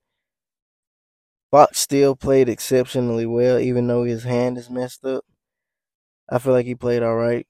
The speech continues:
Um, but I don't know. I like Warriors.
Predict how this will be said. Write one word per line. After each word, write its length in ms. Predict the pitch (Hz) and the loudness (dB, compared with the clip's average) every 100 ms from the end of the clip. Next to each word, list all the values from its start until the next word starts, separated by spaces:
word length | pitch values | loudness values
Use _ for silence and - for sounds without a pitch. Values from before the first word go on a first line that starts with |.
| _ _ _ - | _ _ _ -6
Um, 500 | 123 113 110 107 113 - | 0 0 0 -2 -8 -6
but 340 | 113 110 - _ _ _ _ - - - - - _ _ _ _ _ _ _ _ _ _ _ _ _ | -4 -2 -4 _ _ _ _ -20 -20 -20 -20 -20 _ _ _ _ _ _ _ _ _ _ _ _ _
I 60 | 135 | 2
don't 120 | 123 | 4
know. 80 | 117 | 4
I 80 | 127 | 4
like 240 | 139 123 | 4 2
Warriors. 480 | 110 107 110 - | 2 -2 -2 -6